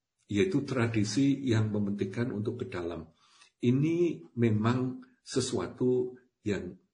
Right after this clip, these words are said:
apa, tambah lama memang tambah kurang. Tidak cuma dalam Buddha Dharma sebetulnya. Dulu Kristiani terutama, apa, dari Katolik ya, dulu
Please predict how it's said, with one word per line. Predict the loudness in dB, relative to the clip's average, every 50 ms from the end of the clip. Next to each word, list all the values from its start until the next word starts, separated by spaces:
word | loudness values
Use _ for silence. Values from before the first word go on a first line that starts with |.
| _ _ _ -18 -18 -18 _ _ _ _ _ _
apa, | -12 -10 -6 -6 -6 -6 -6 -10 -4 -2
tambah | 0 0 2 0 0
lama | -2 -4 -4 -2 -2 0 0 0
memang | 0 -2 -4 -6 -8 -10
tambah | -10 -10 -10 -10 -10 -10
kurang. | -12 -12 -12 -12 -14 -14 _
Tidak | -2 0 2 2 0 0
cuma | -2 -2 -4 -2 0
dalam | 2 2 2
Buddha | 2 2 0 0 -2 -2
Dharma | -2 -2 0 0 -2
sebetulnya. | -4 -6 -8 -8 -8 -8 -8 -10 -12 -18 _ _ _ _ _ _ _ _ _ _ _ _ _ _
Dulu | _ 6 6 8 8 6 4 4 2 -2 -6 -8
Kristiani | 2 4 4 4 6 4 2 2 4 4 4 4
terutama, | 4 4 4 4 4 4 2 2 2 0 -2 -4 -6 -10 -14 -16
apa, | -16 -10 -6 -4 -4 -4 -4
dari | -4 -4 -2 -4 -4
Katolik | -4 -4 0 2 2 2 2 0 -4
ya, | -8 -8 -10 -12 -16 -20 -20 -20 -20 _ _ _ _ _ 6
dulu | 8 8 10 8 6 4 2 -4 -4